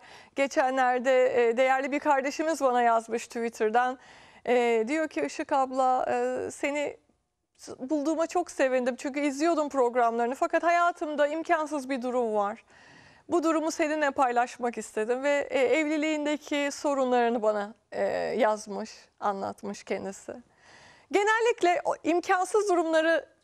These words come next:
kendimiz için, kendi gözlerimize imkansız olan durumları gördüğümüz zaman, e, bunlar ya aile içinde oluyor ya evlilik içinde çoğunlukla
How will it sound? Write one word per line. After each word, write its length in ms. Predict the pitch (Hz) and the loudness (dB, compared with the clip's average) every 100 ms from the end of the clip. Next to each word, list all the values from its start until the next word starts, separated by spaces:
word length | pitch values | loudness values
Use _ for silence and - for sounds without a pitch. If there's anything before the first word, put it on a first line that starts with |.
| _ | _
kendimiz 460 | - 285 285 349 370 | -2 2 4 4 2
için, 280 | 311 302 277 | 0 -2 -4
kendi 320 | 285 277 349 | -2 2 2
gözlerimize 560 | 403 359 311 277 269 233 | 4 2 2 0 2 2
imkansız 640 | 269 - 311 294 294 370 | 0 0 0 0 0 2
olan 340 | 302 277 277 | 2 2 0
durumları 420 | 277 339 320 285 285 | 0 0 2 2 2
gördüğümüz 640 | 330 359 294 311 294 294 | 2 2 2 0 0 0
zaman, 440 | 302 320 294 311 311 - - - - _ _ _ | 0 2 2 2 -2 -20 -20 -20 -20 _ _ _
e, 240 | 254 294 254 | 0 0 2
bunlar 360 | 339 339 330 | 0 2 2
ya 200 | 330 392 | 2 2
aile 440 | - 320 330 339 381 | 2 2 2 2 2
içinde 400 | 311 - 269 262 | 0 -4 0 2
oluyor 320 | 226 226 254 | 2 0 0
ya 140 | 294 | 2
evlilik 440 | 269 311 311 285 254 | 2 2 2 0 -2
içinde 280 | - 220 214 | -4 -4 -2
çoğunlukla 840 | 311 339 294 233 220 185 202 269 | 2 2 2 0 -2 -2 -2 -2